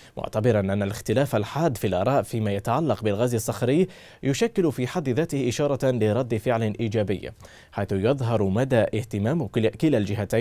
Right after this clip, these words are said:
بالموارد الطبيعية التي تمنح مزايا يمكن استغلالها وبالبيئة التي يجب احترامها طبقا للدستور.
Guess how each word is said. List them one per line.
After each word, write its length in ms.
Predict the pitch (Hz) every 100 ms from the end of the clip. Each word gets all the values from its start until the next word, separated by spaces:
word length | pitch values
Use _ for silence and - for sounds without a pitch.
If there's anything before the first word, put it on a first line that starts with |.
| 151 175 - - -
بالموارد 640 | 143 202 202 175 175 151
الطبيعية 680 | 147 135 127 117 147 135 135 117
التي 300 | 98 92 107
تمنح 460 | 101 135 139 117 -
مزايا 560 | 110 104 98 131 139 92
يمكن 440 | 87 175 185 160
استغلالها 640 | 127 123 113 110 107 117 113 - - -
وبالبيئة 600 | 110 131 131 110 113 85
التي 280 | 71 - 104
يجب 240 | 113 104
احترامها 640 | - - 165 180 147 135
طبقا 560 | 135 110 - 113 104 98 98
للدستور. 600 | 98 117 120 71 -